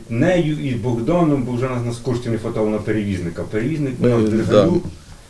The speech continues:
Speaker 1: там двадцять п'ять гривень за кілометр, то виходить майже в три-чотири рази дорожче, але що,
Speaker 2: Це
Speaker 1: у нас виходу другого нема.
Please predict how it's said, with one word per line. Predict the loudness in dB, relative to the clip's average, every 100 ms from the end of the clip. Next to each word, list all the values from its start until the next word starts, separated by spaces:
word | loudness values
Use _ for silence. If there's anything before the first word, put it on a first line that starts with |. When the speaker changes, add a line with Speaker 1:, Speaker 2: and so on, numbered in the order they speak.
| -20 -20 -16 -6
Speaker 1:
там | -4
двадцять | 2 2 2 0
п'ять | 2 2
гривень | 4 2
за | -2 -2
кілометр, | 2 4 4 -2
то | -4 -6 -6
виходить | 0 2 2
майже | 0 0 -2
в |
три-чотири | -2 -4 -4 -2 -2 2
рази | 0 0 0
дорожче, | 2 2 0 0
але | 0 0
що, | -2 -2
Speaker 2:
Це | 0 6 8
Speaker 1:
у | 10
нас | 10 8
виходу | 6 4 2
другого | 2 0 0 2
нема. | 0 0